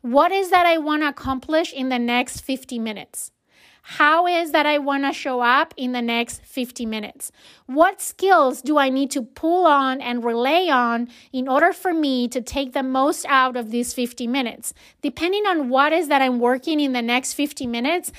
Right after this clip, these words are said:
I need to pull on different skills and different strengths to allow me to produce the best quality work that I can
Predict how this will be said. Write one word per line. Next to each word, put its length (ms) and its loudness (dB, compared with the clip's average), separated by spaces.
I 180 2
need 160 -2
to 100 2
pull 320 4
on 200 2
different 560 0
skills 520 0
and 160 -2
different 440 0
strengths 600 -2
to 140 -4
allow 480 4
me 360 -2
to 260 -4
produce 640 2
the 340 -2
best 420 0
quality 540 2
work 420 0
that 140 0
I 160 0
can 500 -2